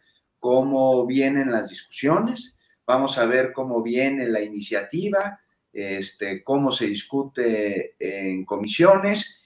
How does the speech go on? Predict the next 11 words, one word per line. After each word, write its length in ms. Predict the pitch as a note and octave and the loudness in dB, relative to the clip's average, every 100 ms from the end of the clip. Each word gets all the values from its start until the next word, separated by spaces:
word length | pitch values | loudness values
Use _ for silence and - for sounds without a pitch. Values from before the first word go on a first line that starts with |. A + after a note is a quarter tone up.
| _ _ _ _ | _ _ _ _
y 280 | - D#3 F3+ | 2 4 6
tendrá 560 | C3+ B2 B2 C#3 A2+ - | 4 8 10 10 8 2
que, 520 | B2+ C3 E3+ - - | 4 6 6 2 -2
eh, 300 | A2+ A2+ G#2+ | 0 0 0
contar 520 | A#2+ A2+ A2+ C#3 D3+ | 2 2 6 6 6
con 120 | C#3 C#3 | 2 -2
una 180 | C#3+ | 0
enorme 480 | C#3 C#3+ D#3+ F3+ F#3 | 2 6 8 6 4
cantidad 500 | - C3 B2 A#2+ C#3 | 0 -2 0 2 2
de 100 | D3 | 2
candados 680 | B2+ A2+ B2 B2 - - | 0 2 4 4 2 -8